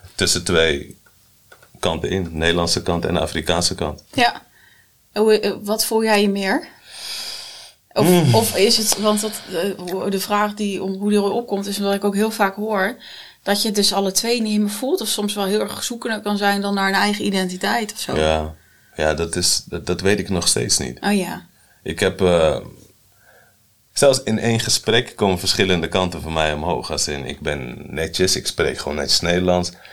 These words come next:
Speaker 1: En tegelijkertijd komt soms die Afrikaanse gezelligheid in één keer omhoog. Of de enthousiasme. En dan, weet je, ook mijn handen, met mijn handen klappen en, en met veel energie praten. Dus ja, daarin merk ik allebei. Maar ik, mm, ik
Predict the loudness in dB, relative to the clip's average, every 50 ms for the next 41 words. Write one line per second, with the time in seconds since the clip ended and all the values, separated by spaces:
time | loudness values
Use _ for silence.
0 | -20 -16 -12 -10 -8 -6 -6 -4 -2 2 2 2 2 0 -2 0 2 2 2 2
1 | 0 -2 -2 0 0 -2 0 0 0 -2 -2 -4 -2 0 0 0 0 0 -2 0
2 | 0 2 2 2 2 2 0 0 0 0 0 -2 -2 0 -2 -2 -2 -4 -4 -4
3 | -2 -4 -4 -4 -4 -6 -6 -6 -6 -6 -6 -4 -2 0 2 2 4 2 2 0
4 | -2 -4 -6 -6 -6 -6 -6 -6 -4 -2 -2 -2 -2 -2 -2 0 0 2 2 2
5 | 2 0 0 -2 -2 -2 0 2 2 2 2 0 0 0 0 0 0 -2 -2 -2
6 | -4 -6 -8 -8 -8 -8 -10 -12 -14 -14 -14 -14 -16 -18 -20 -18 -10 -8 -8 -6
7 | -6 -4 -4 -2 -2 -2 -2 -2 -2 -2 -2 0 4 4 6 6 4 2 0 0
8 | 0 -2 -4 -6 -8 -2 0 2 2 2 4 4 4 4 4 4 2 2 2 2
9 | 0 -4 -6 -8 -12 -18 -20 _ _ _ _ _ _ _ _ _ _ -2 0 0
10 | 0 0 2 2 2 2 2 2 2 0 -2 -2 -2 -2 0 2 2 2 0 0
11 | 0 -2 -2 -2 -4